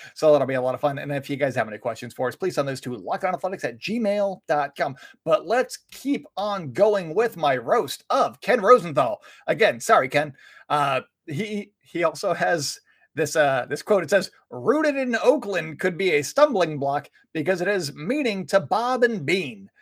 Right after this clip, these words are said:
Uh, I don't know that he actually said Bob and Bean. I wrote that in, and I thought that it was funny, so I kinda called them that throughout the rest of the script that I wrote down, 'cause there was a lot of thoughts that I had. So, um, rooted Oakland means something to them, and it doesn't mean anything to ownership or Dave Kaval, as we've seen,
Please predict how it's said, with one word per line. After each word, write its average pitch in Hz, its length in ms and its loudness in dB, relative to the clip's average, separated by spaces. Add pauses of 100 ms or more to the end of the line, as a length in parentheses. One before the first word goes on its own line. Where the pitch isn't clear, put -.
(220)
Uh, 120 200 -4
I 143 80 -2
don't 208 200 2
know 202 160 2
that 185 120 -4
he 175 120 0
actually 160 340 0
said 151 200 -4
Bob 147 220 0
and 135 120 -6
Bean. 139 220 -2
I 131 120 0
wrote 127 240 -2
that 117 160 0
in, 117 120 -2
and 113 120 -8
I 117 80 -4
thought 120 180 -6
that 123 80 -12
it 127 60 -8
was 131 100 -14
funny, 175 240 -6
so 170 120 -4
I 165 260 -2
kinda 165 260 0
called 135 200 -6
them 127 160 -4
that 120 220 -2
throughout 123 220 -4
the 117 40 -8
rest 117 200 -6
of 113 60 -20
the 113 60 -12
script - 280 -10
that 156 60 -4
I 156 40 0
wrote 160 180 -2
down, 165 200 -2
'cause 202 120 -6
there 254 80 2
was 202 100 0
a - 20 -6
lot 147 120 0
of 135 60 -6
thoughts - 220 -6
that - 80 -12
I 113 40 -14
had. - 140 -10
So, 151 120 -2 (520)
um, 160 560 0 (360)
rooted 285 260 0
Oakland 208 340 6
means 151 240 -6
something - 280 -10 (100)
to - 80 -8
them, 117 140 -6 (220)
and 147 340 4 (200)
it 139 80 -6
doesn't 226 200 2
mean 208 140 0
anything 170 300 0
to 143 100 4
ownership 139 420 0
or 127 160 -2
Dave 120 220 -6
Kaval, 120 340 0
as 131 240 -2
we've 127 220 -4
seen, 214 460 -4